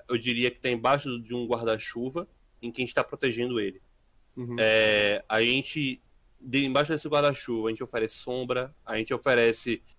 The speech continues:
Speaker 1: é, alimento pro, pro, pro rapaz que tá ali embaixo,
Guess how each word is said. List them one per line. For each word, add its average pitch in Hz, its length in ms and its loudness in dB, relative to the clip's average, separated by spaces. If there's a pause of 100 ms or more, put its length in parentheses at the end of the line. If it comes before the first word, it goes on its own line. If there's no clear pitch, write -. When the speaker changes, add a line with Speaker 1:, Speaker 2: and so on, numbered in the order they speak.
(400)
Speaker 1:
é, 110 420 4
alimento 160 880 4
pro, 120 360 -2
pro, 113 580 -6
pro 117 100 -12
rapaz 113 440 0
que - 80 -10
tá 120 60 0
ali 110 100 -2
embaixo, 107 560 -2